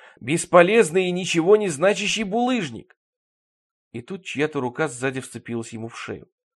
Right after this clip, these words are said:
Безумец. Тихий голос прошипел на ухо.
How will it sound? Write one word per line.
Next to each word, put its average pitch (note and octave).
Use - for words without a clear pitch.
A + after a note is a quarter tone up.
Безумец. A#2+
Тихий A#2
голос G#2+
прошипел G#2+
на G#2
ухо. -